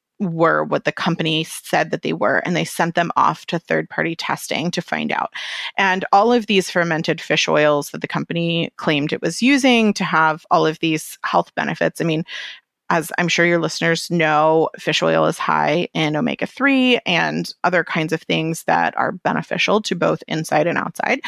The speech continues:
And so when they sent it off for testing, it turned out that it was actually rancid seed oil that the company was using. It was not actually either fully or partially, depending on the product, fish oil. And I was livid. I was so livid. I had been using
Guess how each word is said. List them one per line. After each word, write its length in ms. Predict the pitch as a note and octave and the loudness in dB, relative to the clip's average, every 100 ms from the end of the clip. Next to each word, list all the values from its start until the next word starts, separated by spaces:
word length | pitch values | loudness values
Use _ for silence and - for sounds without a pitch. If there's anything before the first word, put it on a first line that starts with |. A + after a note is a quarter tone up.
| - - - - | -8 -8 -8 -2
And 240 | A3 G#3 | 0 0
so 460 | - G#3+ G3 F#3+ F3+ - _ _ _ | 0 4 4 2 -2 -8 _ _ _
when 140 | G#3+ G3 | 2 4
they 100 | F#3 | 4
sent 260 | G#3 G#3+ | 2 2
it 60 | G3 | 2
off 140 | E3 | 0
for 100 | - | -2
testing, 440 | - A#3+ B3 F#3+ E3+ | 0 0 0 0 0
it 100 | D3+ | -2
turned 300 | E3+ E3+ E3 | -2 0 2
out 200 | D#3 - | 0 0
that 80 | |
it 80 | D#3 | 0
was 140 | - - | -2 -2
actually 360 | - - - E3 | -2 0 -2 -2
rancid 480 | D#3+ D3+ D#3 F#3 F#3 | 0 -2 -2 -8 -10
seed 280 | - - | -6 -4
oil 340 | - - - A#3 | -2 0 2 2
that 100 | A3 | -2
the 80 | G#3 | -4
company 400 | - - - - | -4 -6 -6 -6
was 180 | - G#3 | -6 -6
using. 360 | - - - | -4 -2 -2
It 80 | - | -2
was 180 | F#3+ - | -4 -4
not 200 | - - | -4 -2
actually 680 | - - - - E3+ E3 E3 - - - - - | -4 -2 -2 0 0 0 -2 -4 -10 -10 -6 0
either 240 | A3 G3 | 2 2
fully 600 | - B3 A3+ G#3+ G3+ G3 | 2 2 4 4 4 4
or 200 | - F3+ | 4 2
partially, 460 | - F3 F3 F3 E3 | 2 0 2 2 2
depending 340 | E3+ F3 D#3+ | 0 -2 -2
on 100 | D#3 | -2
the 60 | E3 | -4
product, 480 | - - - - - | -2 -2 -2 -6 -8
fish 300 | - - - | -4 -4 -4
oil. 200 | - - - - - - - | -8 -8 -10 -10 -10 -8 -2
And 380 | F#3 F3+ E3+ - | 2 2 -2 0
I 140 | G3+ A3+ | 2 2
was 140 | A3 | 0
livid. 420 | E3 G#3+ F3 F3+ - | 2 2 2 2 2
I 60 | |
was 140 | G3+ - | 0 0
so 260 | - D#4+ | 2 4
livid. 340 | A#3+ F#3+ F3+ F3 - | 4 4 4 2 0
I 80 | |
had 200 | G#3 A3 | 0 0
been 300 | G3 G#3 G3+ - | 2 2 0 -2
using 600 | G#3 G#3+ G#3+ A#3+ B3 | 2 2 4 4 4